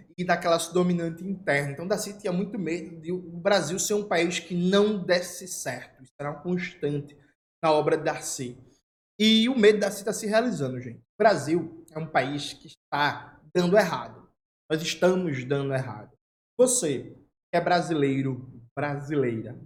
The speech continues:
de verdade, de verdade, não importa, olha,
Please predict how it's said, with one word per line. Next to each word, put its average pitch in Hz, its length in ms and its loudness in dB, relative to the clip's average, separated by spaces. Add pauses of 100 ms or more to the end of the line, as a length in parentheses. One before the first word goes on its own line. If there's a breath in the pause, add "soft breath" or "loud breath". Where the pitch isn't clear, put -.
de 202 80 -4
verdade, 139 720 -2
de 143 80 -8
verdade, 143 480 0
não 151 160 -2
importa, 160 680 0
olha, 131 300 2